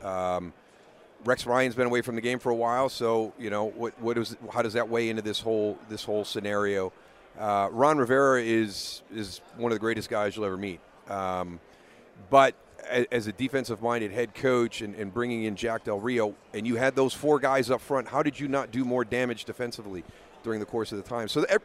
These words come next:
you know, nobody's gonna be the perfect fit. There's some good and there's some questions with everybody that you just brought up on that list. Uh, you know, but, but for me, I think one of the more intriguing ones would be is, is Wink Martindale,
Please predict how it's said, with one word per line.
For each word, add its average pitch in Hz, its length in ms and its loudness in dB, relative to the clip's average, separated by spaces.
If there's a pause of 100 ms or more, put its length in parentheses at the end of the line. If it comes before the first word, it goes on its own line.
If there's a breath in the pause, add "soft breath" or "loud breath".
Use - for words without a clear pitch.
you 214 80 0
know, 143 100 4
nobody's 170 400 4
gonna 135 140 0
be 123 100 -2
the 98 60 -8
perfect - 380 -6
fit. 160 260 -2 (400 loud breath)
There's 117 160 -4
some 107 140 -6
good 143 280 4 (140)
and 117 100 -2
there's 117 140 -2
some 110 100 -6
questions 135 540 -4
with 107 160 2
everybody 117 380 2
that 104 120 -2
you 113 80 -4
just 101 220 -12
brought 104 180 0
up 120 140 -2
on 107 120 0
that 98 200 -6
list. 139 340 -2 (400 loud breath)
Uh, 107 300 4 (140)
you 117 80 0
know, 101 120 0 (140)
but, 135 180 4
but 131 160 4
for - 140 -6
me, 139 240 2
I 123 100 2
think 143 220 -4 (100)
one 127 140 2
of 127 60 0
the 117 60 -2
more 120 220 2
intriguing 139 460 -2
ones 175 300 -2
would 175 120 -6
be 196 300 -4
is, 113 340 -2
is 117 160 -4
Wink 113 220 -6
Martindale, 92 500 -4